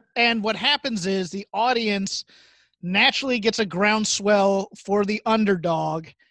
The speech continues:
and ends up, you know, cheering him on in the end and loud cheers and stuff like that.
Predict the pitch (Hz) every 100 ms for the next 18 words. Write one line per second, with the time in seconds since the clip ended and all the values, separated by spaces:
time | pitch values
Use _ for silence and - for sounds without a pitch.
0 | _ _ _ _ _ 208 233 240 247 202
1 | 226 233 - 220 202 190 190 208 _ -
2 | - 262 269 233 240 226 226 226 226 214
3 | 208 214 208 185 185 208 214 - 202 196
4 | 180 175 196 185 180 185 - 220 175